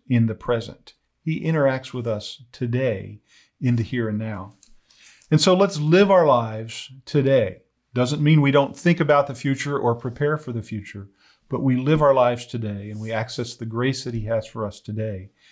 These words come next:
And, um, we, we don't worry about what the future holds. It's been said that worry leads to panic,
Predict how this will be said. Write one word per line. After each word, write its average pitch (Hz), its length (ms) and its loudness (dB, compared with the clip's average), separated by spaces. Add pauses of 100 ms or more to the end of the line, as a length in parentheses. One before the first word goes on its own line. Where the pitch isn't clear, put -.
(300)
And, 107 460 -2 (160)
um, 104 400 -10 (100)
we, 107 400 -10 (180)
we 110 420 -8 (120)
don't 123 300 2
worry 117 680 0
about 107 340 -6
what 110 180 -12
the 107 60 -20
future 104 380 -8
holds. 98 500 -10 (1500)
It's 151 180 0
been 190 160 6
said 175 260 4
that 143 120 0
worry 170 600 4
leads 139 380 0
to 127 80 -4
panic, 120 720 -2